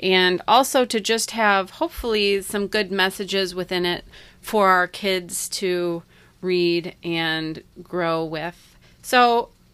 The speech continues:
if you liked the sound of that, The Servant Prince will be available September twenty-second. I'm so excited. If you buy it and read it, please feel free to leave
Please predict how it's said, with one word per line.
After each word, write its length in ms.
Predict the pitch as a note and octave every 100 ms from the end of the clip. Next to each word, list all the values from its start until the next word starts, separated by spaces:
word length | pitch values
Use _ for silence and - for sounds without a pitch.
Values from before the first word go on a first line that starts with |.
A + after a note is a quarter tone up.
| _
if 400 | A#3 E4 - - -
you 240 | G#3+ A#3
liked 480 | A3 G3 A#3 - -
the 80 | G3
sound 480 | - - E3 F#3 A3+
of 140 | B3+
that, 440 | C#4+ D4+ E4+ - - _ _ _ _ _ -
The 80 | G#3+
Servant 540 | - D#4+ E4+ D#4+ -
Prince 380 | - A3 A3+ -
will 160 | G#3
be 160 | G3+ F#3+
available 580 | F3+ E3+ F3 G#3 E3 E3+
September 500 | - - F#3+ F#3 F#3
twenty-second. 880 | - F3 E3+ - G#3+ C#4+ C#4+ - - - - - -
I'm 240 | F#3+ G3
so 640 | - - - G#3 G3+ G#3+ -
excited. 720 | G#3 - - F#3+ A3 D4+ D#4+ - - - -
If 280 | B3+ D#4 -
you 200 | D4 D#4
buy 320 | C4 C4+ B3+
it 260 | D#4 F4 D4 -
and 320 | A#3+ A3 G#3+
read 240 | A3+ B3+
it, 240 | D4 D4+ - -
please 420 | - F4+ F#4+ -
feel 280 | - A3 G#3
free 240 | - G3+
to 100 | G3
leave 480 | F#3 F3+ F3 F3